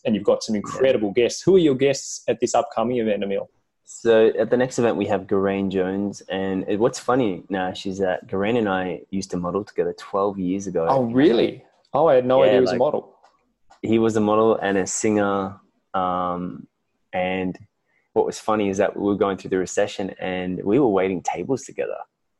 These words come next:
Speaker 1: Wow. <laughs>
Speaker 2: All right. Now, now Geraint has created a multi-million dollar company with Herbalife, and he speaks on hundreds of stages around the world. And he te-, t-,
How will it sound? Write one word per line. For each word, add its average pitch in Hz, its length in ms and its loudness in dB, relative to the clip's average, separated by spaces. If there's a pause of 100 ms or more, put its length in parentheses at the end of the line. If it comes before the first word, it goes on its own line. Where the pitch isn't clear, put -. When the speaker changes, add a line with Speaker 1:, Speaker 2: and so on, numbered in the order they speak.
(300)
Speaker 1:
Wow. 92 360 0 (300)
<laughs> - 280 -10
Speaker 2:
All 196 120 2
right. 98 320 0 (240)
Now, 107 400 2
now 110 220 2
Geraint 117 540 2
has 101 560 -2
created 104 300 2
a 98 40 0
multi-million 98 540 -2
dollar 90 160 -2
company 92 400 -4
with 90 120 -6
Herbalife, 92 600 0
and 92 80 -8
he 90 60 -8
speaks - 300 -8
on 87 160 -6
hundreds 98 500 -6
of 92 100 -2
stages 92 420 -4
around 87 260 -6
the 87 60 -12
world. 87 400 -4 (680)
And 92 160 -4
he 87 60 -8
te-, - 200 -10
t-, - 220 -8